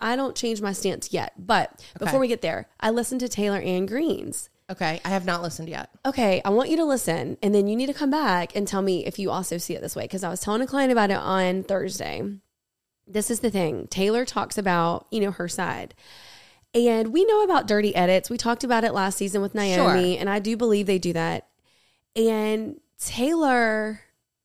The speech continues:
Speaker 1: this is why I get screwed as a friend, and Spencer knows this, 'cause I'll forgive you so fast because I forget. Like, I just, do I, I,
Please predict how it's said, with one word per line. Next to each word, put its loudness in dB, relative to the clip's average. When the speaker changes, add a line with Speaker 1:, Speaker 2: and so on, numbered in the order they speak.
Speaker 1:
this 0
is 4
why 4
I 4
get 0
screwed 2
as 2
a 0
friend, 2
and 2
Spencer 2
knows 2
this, -2
'cause -2
I'll 4
forgive 2
you 0
so 2
fast 2
because -2
I 0
forget. 0
Like, -2
I 4
just, -2
do 2
I, 4
I, 2